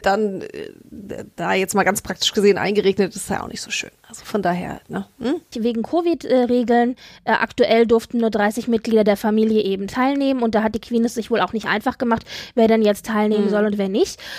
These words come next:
Speaker 2: Und ich dachte dann so, okay, dreißig Teilnehmer. Ich wusste, dass Militär an der Zeremonie teilhat. Ich meine, es ist eine Militärbeerdigung.
Speaker 1: Mhm.
Speaker 2: Und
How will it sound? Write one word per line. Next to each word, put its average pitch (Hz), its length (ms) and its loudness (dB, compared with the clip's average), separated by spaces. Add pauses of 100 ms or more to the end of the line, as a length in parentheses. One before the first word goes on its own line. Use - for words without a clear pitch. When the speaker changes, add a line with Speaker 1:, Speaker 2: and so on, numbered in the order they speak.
(120)
Speaker 2:
Und 240 200 2
ich - 80 -4
dachte 247 240 0
dann 240 160 4
so, 214 140 0
okay, 370 300 2
dreißig 233 360 2
Teilnehmer. 285 440 0
Ich 226 180 -4
wusste, 330 280 -2 (400)
dass 240 260 0
Militär 247 680 2
an 254 100 0
der 247 100 2
Zeremonie 247 500 0
teilhat. 269 400 0
Ich - 120 -6
meine, 214 140 2
es 208 80 -2
ist - 120 -4
eine 240 100 -2
Militärbeerdigung. 254 1040 0 (120)
Speaker 1:
Mhm. 220 280 0
Speaker 2:
Und 247 340 0